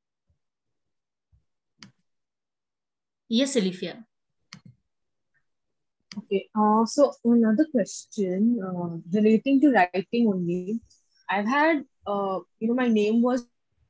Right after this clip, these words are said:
Speaker 2: changed when I was, uh, younger to now. And also the spelling of my name has had many changes over time. So I just wanted to know which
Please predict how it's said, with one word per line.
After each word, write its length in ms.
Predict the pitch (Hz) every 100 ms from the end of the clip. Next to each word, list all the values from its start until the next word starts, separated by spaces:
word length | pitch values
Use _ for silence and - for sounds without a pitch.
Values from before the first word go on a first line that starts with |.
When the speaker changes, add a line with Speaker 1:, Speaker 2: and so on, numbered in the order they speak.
| _ - - -
Speaker 2:
changed 380 | 202 196 180 -
when 160 | 185
I 60 | 185
was, 420 | 196 196 165 - _ -
uh, 220 | 165 160 - 180
younger 520 | 165 175 180 202 240 _
to 80 | 190
now. 420 | 170 156 175 240 - _ _ _ -
And 260 | 175 185 196
also 760 | - 185 185 - 226 220 214 - 190
the 180 | 208
spelling 500 | 202 - 202 208 262
of 200 | 254 226
my 120 | 240 226
name 280 | 202 202
has 200 | 208 202
had 320 | 196 175 175 170 -
many 440 | 185 185 202 196 -
changes 520 | 190 165 165 180 175
over 280 | 175 160 170 -
time. 220 | 143 143 _ _ _ _
So 80 | 202
I 60 | 202
just 240 | 285 -
wanted 360 | 202 180 185 214
to 100 | 240
know 300 | 233 233 240
which 600 | 190 214 - - -